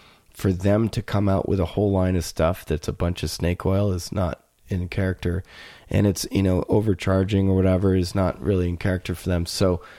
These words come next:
in my experience, <clears throat> I, you know, I've tested a few of these things, but not in a, you know, a really dialed in system. So I, I can't comment on that, but I can comment on, um, it's, it's great to see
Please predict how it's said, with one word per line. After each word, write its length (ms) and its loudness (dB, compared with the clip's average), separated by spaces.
in 140 -2
my 180 4
experience, 800 -2
<clears throat> 220 -8
I, 200 2
you 140 -2
know, 120 4
I've 180 2
tested 380 -2
a 60 -4
few 180 -2
of 60 2
these 200 -2
things, 280 -2
but 300 -6
not 380 0
in 120 -4
a, 120 -12
you 140 -8
know, 320 -10
a 140 -4
really 420 -2
dialed 320 -2
in 100 -4
system. 420 -4
So 240 -4
I, 160 -2
I 80 -6
can't 260 -2
comment 280 0
on 120 0
that, 240 -4
but 100 0
I 100 2
can 320 -2
comment 400 -2
on, 220 -2
um, 340 -2
it's, 320 0
it's 220 0
great 540 2
to 140 -2
see 720 0